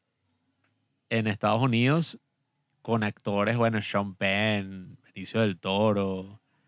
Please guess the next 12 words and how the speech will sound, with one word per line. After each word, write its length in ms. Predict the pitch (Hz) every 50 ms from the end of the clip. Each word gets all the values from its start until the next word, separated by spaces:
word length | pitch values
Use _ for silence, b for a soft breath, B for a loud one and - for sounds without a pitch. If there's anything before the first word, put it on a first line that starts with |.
| _ _ -
Naomi 360 | 107 104 101 98 95 104 107
Watts. 560 | 107 101 104 110 113 107 - - - - - _ _ _ _ _ _ _ _ _
Y 120 | - - 110
él 140 | 107 107 101
dice 280 | 110 113 101 - 123
que 80 | - 131
él 100 | 117 104
tenía 300 | 123 120 123 127 127 131
de 80 | 135
presupuesto 580 | 123 123 120 104 104 101 120 120 107 - 107 104
veinte 380 | 101 107 107 110 107 98 120 123
millones 680 | 135 120 113 117 113 113 107 117 143 - - -